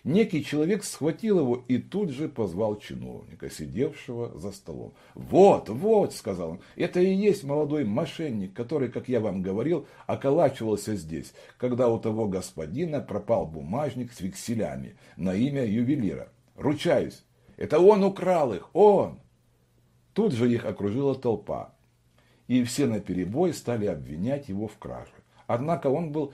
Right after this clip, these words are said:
стрелянный воробей, и одними угрозами без доказательств признания вытянуть из него все равно не удалось бы, потому как он знал, что улик против него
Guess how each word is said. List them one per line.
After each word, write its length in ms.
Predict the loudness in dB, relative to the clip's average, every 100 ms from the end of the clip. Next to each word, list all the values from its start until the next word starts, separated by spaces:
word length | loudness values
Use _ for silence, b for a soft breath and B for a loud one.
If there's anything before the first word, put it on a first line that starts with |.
| B
стрелянный 720 | -2 2 8 8 8 4 -2
воробей, 580 | -6 -8 -8 -12 -14 -18 b b
и 140 | 0 6
одними 520 | 6 6 4 2 0
угрозами 680 | -2 -4 0 2 2 0 0
без 240 | 2 0
доказательств 840 | 0 -2 0 2 4 2 0 -8 b b b
признания 880 | -2 0 -2 -6 -4 -2 -2 -2 -2
вытянуть 380 | -4 -4 -6 -6
из 200 | -8 -6
него 320 | -6 -4 -4
все 220 | -4 -4 -2
равно 300 | -2 -2 -2
не 120 | -2
удалось 480 | 0 0 -2 -6 -14
бы, 200 | -18 -20 _ _ b b -4
потому 320 | -2 0 0
как 180 | -2 -2
он 120 | 0
знал, 460 | 0 -2 -2 -8 b b
что 260 | 0 2
улик 300 | 4 2 -2
против 320 | -2 -2 -2 -4
него 340 | -4 -4